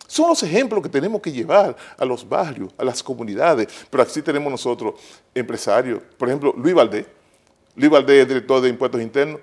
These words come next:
Era mensajero de impuestos internos y ahora es el director de impuestos internos. Pero también tenemos tantos ejemplos de empresarios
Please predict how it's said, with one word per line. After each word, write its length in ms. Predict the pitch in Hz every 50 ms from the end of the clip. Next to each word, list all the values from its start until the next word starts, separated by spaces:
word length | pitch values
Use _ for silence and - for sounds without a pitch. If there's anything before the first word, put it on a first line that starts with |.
| - -
Era 160 | 180 220 226
mensajero 420 | 233 247 233 - 170 151 220 220 180
de 40 | 156
impuestos 260 | 135 156 147 143 131
internos 380 | 113 104 113 101 92 98 104 110 _ _ _ _ _ _ _ -
y 40 | 113
ahora 120 | 117 131
es 60 | 127
el 80 | 139 127
director 300 | 120 104 - - - 135
de 60 | 123 117
impuestos 260 | - 101 87 98 90
internos. 400 | 87 85 85 90 82 87 92 - _ - - - - -
Pero 160 | - 113 107
también 240 | 113 107 113 127 135
tenemos 300 | - 123 123 123 113 -
tantos 340 | - 139 151 - - - -
ejemplos 480 | 107 104 110 110 101 85 - 98 92 _ - - - _
de 120 | - 139 127
empresarios 720 | 123 120 - 113 104 - - 110 104 104 101 95 87 90